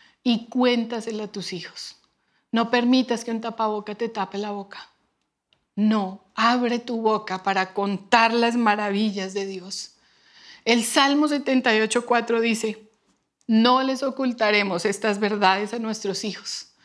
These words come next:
A la próxima generación les contaremos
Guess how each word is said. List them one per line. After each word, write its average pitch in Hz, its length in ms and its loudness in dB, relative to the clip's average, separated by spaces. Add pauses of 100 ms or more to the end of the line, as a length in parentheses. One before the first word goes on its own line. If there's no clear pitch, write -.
(360)
A 233 140 8
la 226 240 2
próxima 277 500 4
generación 233 960 4 (360)
les 247 280 4
contaremos 262 880 4